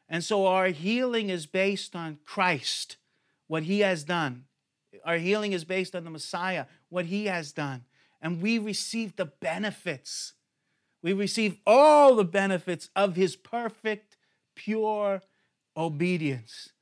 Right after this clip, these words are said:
of listening to the Father a hundred percent. Now, here we have to also be reminded that it doesn't mean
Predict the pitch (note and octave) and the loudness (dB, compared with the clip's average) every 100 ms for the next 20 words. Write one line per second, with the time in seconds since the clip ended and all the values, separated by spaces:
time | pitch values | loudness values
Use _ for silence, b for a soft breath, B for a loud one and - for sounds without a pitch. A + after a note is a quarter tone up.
0 | _ D3 C#3+ E3 B3 - G#3+ G#3 G3 G3 | _ -12 -10 -8 -6 -8 -8 -8 -8 -8
1 | F3 E3+ - D#3+ E3+ E3 - D3 D#3+ F3 | -12 -10 -8 -8 -8 -12 -16 -16 -14 -14
2 | D#3+ - D#3+ E3 C3 _ _ _ _ _ | -14 -16 -14 -12 -14 _ _ _ _ _
3 | _ _ _ _ - F#3+ F#3+ F3+ C4 B3 | _ _ _ _ -2 0 2 2 2 2
4 | G#3 G3+ F3+ F3+ E3+ - E3+ D3 - _ | 2 0 -2 -4 -6 -8 -10 -10 -16 _
5 | - - F3 G3 F#3+ E3+ D#3 D#3 D#3+ F#3+ | -20 -6 -4 -2 0 2 2 2 4 4
6 | C#4 D#4 B3 F#3 D#3 E3+ D#3 D3 - B | 6 6 6 6 6 4 4 2 -4 B
7 | B D#3 E3+ A3 A3 G#3+ G#3 A3 | B -4 6 6 6 2 2 0